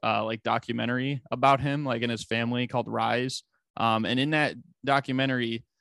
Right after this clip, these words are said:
there's a big focus on who he looked up to a lot, and that was Hakeem Olajuwon, actually.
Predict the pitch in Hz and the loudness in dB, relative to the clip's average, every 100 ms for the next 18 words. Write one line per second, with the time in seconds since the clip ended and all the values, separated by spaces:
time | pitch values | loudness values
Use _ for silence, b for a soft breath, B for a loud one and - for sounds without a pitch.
0 | _ 127 135 123 160 - 151 147 143 131 | _ -2 -2 0 -2 0 0 0 0 -2
1 | - 123 127 120 110 _ _ _ - 147 | -2 0 0 -2 -6 _ _ _ 2 4
2 | 143 139 135 143 127 _ - 135 127 123 | 4 2 0 -2 -4 _ -4 0 2 0
3 | 113 - - 117 131 151 131 98 120 123 | -2 -6 -6 0 2 4 2 0 -2 -2
4 | 127 117 120 - 131 117 113 113 104 95 | -2 -4 -8 -6 -4 -2 -2 -4 -8 -10
5 | - 131 - - 113 - 85 - 135 | -10 -12 -10 -6 -4 -4 -4 -4 -6